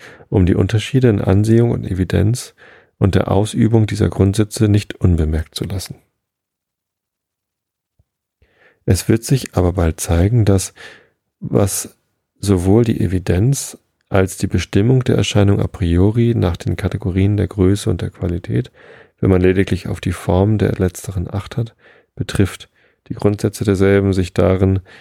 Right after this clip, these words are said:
von den zweien übrigen namhaft unterscheiden, indem jene einer intuitiven, diese aber einer bloß diskursiven, obzwar beiderseits einer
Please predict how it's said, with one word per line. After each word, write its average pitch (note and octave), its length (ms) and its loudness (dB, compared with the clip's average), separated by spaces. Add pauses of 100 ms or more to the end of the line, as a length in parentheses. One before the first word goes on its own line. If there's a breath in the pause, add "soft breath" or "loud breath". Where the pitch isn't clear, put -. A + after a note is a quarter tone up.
(180 loud breath)
von G2 220 0
den F2+ 160 4
zweien F#2+ 460 2
übrigen A2 840 -2
namhaft G2+ 640 -2
unterscheiden, F2+ 640 -2
indem F2+ 440 -2 (380 loud breath)
jene G#2 720 2
einer F2+ 280 2
intuitiven, A2 840 -2 (460 soft breath)
diese A2 320 2
aber G2 480 2
einer F#2 240 2
bloß F#2 280 0
diskursiven, F2+ 800 -2
obzwar F2 580 0 (440 soft breath)
beiderseits F#2+ 560 2
einer F#2 420 0